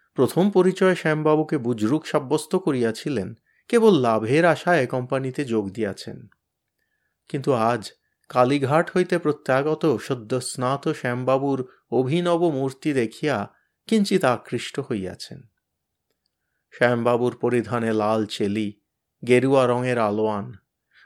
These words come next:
পায়ে বাঘের চামড়ার শিংতোলা জুতা, দাড়ি এবং চুল সাজি মাটি দ্বারা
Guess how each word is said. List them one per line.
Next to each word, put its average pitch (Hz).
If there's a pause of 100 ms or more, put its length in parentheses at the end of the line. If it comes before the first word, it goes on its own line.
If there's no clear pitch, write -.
পায়ে 143
বাঘের 139
চামড়ার 131
শিংতোলা 120
জুতা, 101 (760)
দাড়ি 139
এবং 160
চুল 131
সাজি 127
মাটি 147
দ্বারা 127